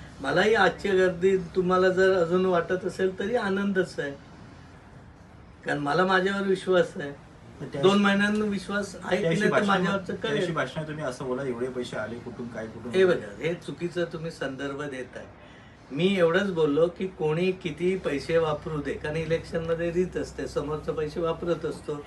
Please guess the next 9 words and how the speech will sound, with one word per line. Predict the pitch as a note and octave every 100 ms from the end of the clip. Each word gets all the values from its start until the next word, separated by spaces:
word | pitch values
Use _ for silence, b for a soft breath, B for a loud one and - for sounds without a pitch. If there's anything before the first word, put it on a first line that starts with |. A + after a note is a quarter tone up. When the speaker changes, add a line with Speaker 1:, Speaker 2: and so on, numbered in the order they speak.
| B B -
Speaker 1:
मी, | G#3 A3
अ, | F#3 F3
असं | E3+ E3 D#3+ F3+
त्याच्यावर | D#3+ E3 D#3 F#3 F#3
काल | F3+ F3 F3+
त्याचं | F#3 F3 F#3
एक्सप्लेनेशन | E3+ - F#3+ G3+ F#3+ G3+ G3
पण | - F3 D3+
दिलंय | D3 C#3+